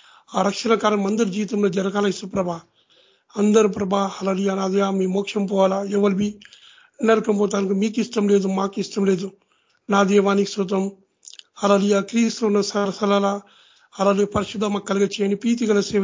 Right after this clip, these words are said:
చేసి సాయం చేయండి. మన ఇంకేముంటే చూపించండి.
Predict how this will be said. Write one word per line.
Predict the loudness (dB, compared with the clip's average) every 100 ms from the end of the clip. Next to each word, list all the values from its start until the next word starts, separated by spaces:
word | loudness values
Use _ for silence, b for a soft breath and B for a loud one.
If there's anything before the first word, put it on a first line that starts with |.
| 0
చేసి | 0 0
సాయం | 0 0 2
చేయండి. | 0 0 -2 b b b b b -2
మన | 2 4 2
ఇంకేముంటే | 2 2 2 0 -2 -2
చూపించండి. | -2 -2 0 2 2